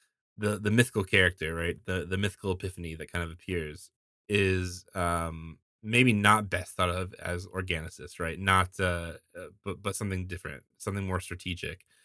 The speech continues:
Uh, so he writes this, um, "It's not, it's not organicist, but it's part of a strategic movement of rupture that bears witness to the full density of historical oppression. It is not an easy gesture of freedom or liberty, but one graciously bearing the weight of the world and the burden of the past."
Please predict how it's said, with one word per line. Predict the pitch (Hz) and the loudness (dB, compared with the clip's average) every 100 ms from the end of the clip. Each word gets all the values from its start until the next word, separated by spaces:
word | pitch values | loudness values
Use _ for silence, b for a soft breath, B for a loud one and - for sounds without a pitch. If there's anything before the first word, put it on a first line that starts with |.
| _ _ _ _ 98 | _ _ _ _ 2
Uh, | 98 98 | 4 4
so | - 107 | 2 2
he | 117 | 2
writes | 110 101 92 | 6 6 6
this, | 95 80 - - | -2 -4 -6 -6
um, | 90 90 87 80 | 0 0 0 -4
"It's | 98 104 | -8 -2
not, | 113 120 - _ _ - | 2 2 0 _ _ -12
it's | 101 127 | -6 2
not | 123 | 2
organicist, | 101 90 90 87 - 90 - | 2 0 0 0 -4 -6 -6
but | 87 | -8
it's | 85 | -6
part | - 98 | 0 2
of | 90 | 2
a | |
strategic | 85 104 - 98 95 90 | -4 -12 -8 -4 -4 -6
movement | 87 85 85 - | -10 -8 -10 -10
of | 78 92 | -14 -8
rupture | - - - - 85 _ _ _ _ _ | -6 -6 -10 -14 -14 _ _ _ _ _
that | 95 90 | 2 4
bears | 104 110 95 | 8 8 6
witness | 95 92 - | -2 -4 -6
to | - | -8
the | 85 | -10
full | - 95 98 | -6 -4 -4
density | 92 92 92 98 101 | -2 -2 -2 -4 -4
of | 87 | -4
historical | 87 - 90 85 85 | -4 -4 -4 -4 -8
oppression. | 80 82 82 - 67 90 | -6 -4 -4 -6 -12 -2
It | 107 | 0
is | 101 | 4
not | 110 117 | 6 6
an | 110 107 | 4 0
easy | 117 117 110 | -2 0 -2
gesture | 104 90 - - 98 87 | 0 0 -2 -2 0 0
of | 82 | -2
freedom | - 117 113 110 110 | -6 -2 2 2 0
or | 85 | -4
liberty, | 87 90 92 95 90 | -6 -4 -2 0 -2
but | 90 | -4
one | 80 90 92 | -6 -6 -6
graciously | 87 90 90 - 95 | -6 -4 -4 -6 -8
bearing | 87 87 80 85 | -8 -6 -6 -6
the | 87 | -8
weight | 82 82 90 | -6 -6 -6
of | 85 | -8
the | 78 | -12
world | 85 85 85 85 85 | -10 -8 -8 -8 -12
and | 87 | -14
the | 87 | -12
burden | 87 87 85 | -10 -10 -12
of | 85 | -14
the | - | -12
past." | - - - - | -10 -10 -14 -20